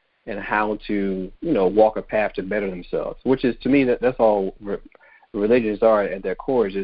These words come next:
it's, it's a way for you to get in tune with this source and how to align with the principles of the universe to better yourself and to be more aligned with,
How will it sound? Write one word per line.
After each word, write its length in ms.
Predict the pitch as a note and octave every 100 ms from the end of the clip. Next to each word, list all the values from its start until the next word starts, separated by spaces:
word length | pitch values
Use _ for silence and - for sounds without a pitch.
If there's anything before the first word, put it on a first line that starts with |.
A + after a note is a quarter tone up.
| -
it's, 160 | B2+ - -
it's 180 | A2+
a 40 | G#2
way 140 | G#2+
for 160 | G2 G2+
you 200 | A2 A2+
to 240 | F#2+ F#2 - _ _ _ _ _ _ _
get 200 | A2 A2 -
in 160 | G#2 -
tune 220 | D3 C#3+ B2+
with 120 | F#2+
this 140 | G2+ -
source 240 | A2 G#2+
and 120 | G2+ G2
how 160 | G#2
to 80 | G2
align 420 | D2+ F#2 F#2+ G#2
with 100 | F#2+
the 60 | -
principles 480 | - A2 G#2+ G2 F#2
of 120 | F2+
the 80 | F#2
universe 460 | A2 B2+ G2+ F#2+ -
to 80 | F#2+
better 340 | F2+ G#2+ G#2
yourself 500 | F#2+ F#2 - F#2+ F#2+ -
and 100 | F#2
to 60 |
be 200 | - G2
more 340 | G2 F#2+ F#2+ -
aligned 500 | F#2 G2+ G2+ G2 F#2
with, 180 | F#2